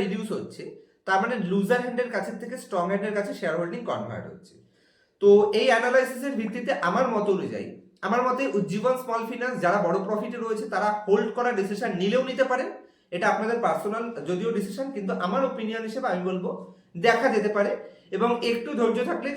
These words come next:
শর্ট টার্মে যদি কিছুটা ফল হয়ও, ভবিষ্যতে এখান থেকে প্রফিট করার, মানে, আরো উপরে যাওয়ার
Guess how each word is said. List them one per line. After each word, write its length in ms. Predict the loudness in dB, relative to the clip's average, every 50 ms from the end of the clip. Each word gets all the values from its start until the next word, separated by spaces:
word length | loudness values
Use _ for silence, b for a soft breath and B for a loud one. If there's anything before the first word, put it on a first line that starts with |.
| -8 -10 0
শর্ট 220 | 4 4 4 4 2 2
টার্মে 220 | 4 4 4 4 0 -2
যদি 100 | -2 -2 -2 -4
কিছুটা 220 | -4 -2 -2 -2 0 0
ফল 160 | 0 0 0 0 4 4
হয়ও, 260 | 6 6 6 4 2 0 -6 -12 B B B B _ 0
ভবিষ্যতে 360 | 0 0 2 -2 -2 0 0 0
এখান 160 | 0 0 -2 -2 -2
থেকে 140 | -2 -2 -4 -4 -4
প্রফিট 280 | -4 -4 -4 -6 -8 -4 -4
করার, 200 | -4 -4 -4 -6 -6 -6
মানে, 140 | -6 -6 -6 -6 -4 0
আরো 100 | 2 2 2 2
উপরে 180 | 0 -2 -2 -2 -2
যাওয়ার 160 | -2 -2